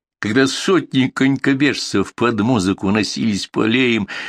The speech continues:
время от времени сбегая в раздевалки, чтобы выпить не пиво, которое теперь молодежь распивает в подъездах и даже в метро, а кофе с молоком. И где сейчас лодочные станции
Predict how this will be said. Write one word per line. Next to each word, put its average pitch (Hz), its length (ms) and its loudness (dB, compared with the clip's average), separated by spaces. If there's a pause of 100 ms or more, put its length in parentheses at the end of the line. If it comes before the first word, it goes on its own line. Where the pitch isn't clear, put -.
(140)
время 104 440 4
от 98 120 -4
времени 98 400 4
сбегая 98 480 4
в 92 80 2
раздевалки, 95 640 2
чтобы 92 260 -2
выпить 92 800 -2 (240)
не 87 240 2
пиво, 95 720 2 (720)
которое 90 300 -2
теперь 87 220 -2
молодежь 90 500 0
распивает 98 540 0
в - 80 -20
подъездах 85 600 -2
и - 40 -6
даже 90 220 0
в - 60 -10
метро, 113 380 -2 (540)
а - 80 -2
кофе 247 560 2
с - 160 -4
молоком. 156 480 -2 (1600)
И 175 120 4
где 175 300 2
сейчас 143 500 2
лодочные 113 520 2
станции 107 800 0